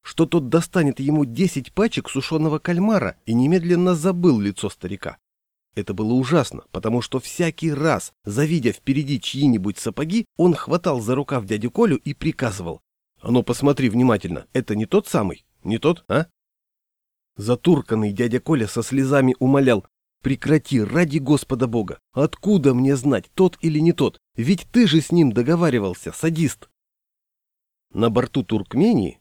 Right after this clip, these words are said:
Паганеля снова охватила лихорадка планирования. Он то и дело исчезает куда-то, возвращается, глаза у него блестят.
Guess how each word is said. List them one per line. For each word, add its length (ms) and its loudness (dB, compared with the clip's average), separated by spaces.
Паганеля 460 0
снова 440 0
охватила 800 -2
лихорадка 580 -4
планирования. 720 -4
Он 180 2
то 140 4
и 80 4
дело 280 4
исчезает 580 0
куда-то, 500 -4
возвращается, 1000 -2
глаза 420 -4
у 80 0
него 240 -2
блестят. 560 -10